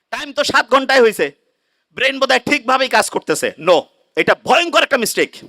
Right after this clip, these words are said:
ভয়ঙ্কর। ব্রেনটা রিচার্জ হওয়ার জন্য সবচাইতে দামি প্রসিজার যতগুলো পদ্ধতি আল্লাহ দিছে, তার মধ্যে নাম্বার ওয়ান হচ্ছে, নাম্বার ওয়ান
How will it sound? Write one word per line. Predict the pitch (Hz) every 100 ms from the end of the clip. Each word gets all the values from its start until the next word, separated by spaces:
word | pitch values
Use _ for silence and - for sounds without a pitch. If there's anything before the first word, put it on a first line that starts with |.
| _ _ _ _ _ _
ভয়ঙ্কর। | - 285 339 311 233 147 _ _ _ _ -
ব্রেনটা | - 285 320 311 302 262 196 254 _ _ _ 131
রিচার্জ | 170 233 320 320
হওয়ার | 262 269 285
জন্য | 226 277 214 147 -
সবচাইতে | - 233 269 _ 269 277 226 277 285 254 _ -
দামি | 190 214 262 269
প্রসিজার | - 233 - 339 262 175 - _ _ -
যতগুলো | 262 311 392 339
পদ্ধতি | 277 269 247
আল্লাহ | 233 226
দিছে, | 202 196
তার | 202 202
মধ্যে | 214
নাম্বার | 202 196 202 226
ওয়ান | 214 277 277
হচ্ছে, | 233 240
নাম্বার | 175 254 277 285
ওয়ান | 220 143